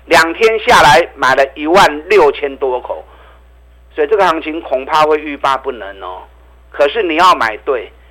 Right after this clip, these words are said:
有限资源一定是在重点股票，刚起跌的、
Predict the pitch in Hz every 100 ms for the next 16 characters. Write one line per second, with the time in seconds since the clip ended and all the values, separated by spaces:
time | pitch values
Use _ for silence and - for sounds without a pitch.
0 | _ 165 175 175 254 208 240 240 196 160
1 | 165 - - 180 233 208 202 185 190 175
2 | - 175 143 127 135 - 101 95 - 127
3 | 87 - _ _ _ - 254 240 247 -
4 | - 151 143 139 147 156 156 117